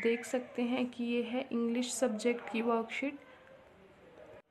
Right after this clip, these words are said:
तो students, आप अपना यहाँ पर नाम लिखिएगा और यहाँ पर class teacher का नाम। तो चलिए, आज हम अपनी worksheet करते हैं।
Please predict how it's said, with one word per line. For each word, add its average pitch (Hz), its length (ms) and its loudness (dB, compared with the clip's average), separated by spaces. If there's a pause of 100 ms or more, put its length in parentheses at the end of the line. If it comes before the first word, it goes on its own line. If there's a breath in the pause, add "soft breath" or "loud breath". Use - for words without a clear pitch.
(360)
तो 247 100 0
students, 254 560 2
आप 226 200 2
अपना 240 300 0
यहाँ 233 320 2
पर 247 80 4
नाम 233 320 6
लिखिएगा 240 440 2
और 247 120 6
यहाँ 220 280 0
पर 254 80 4
class 226 420 2
teacher 220 240 -2
का 220 160 0
नाम। 214 220 2
तो 220 120 -2
चलिए, 233 640 0
आज 214 220 4
हम 220 120 0
अपनी 214 240 -2
worksheet 214 460 0
करते 226 340 0
हैं। 269 360 2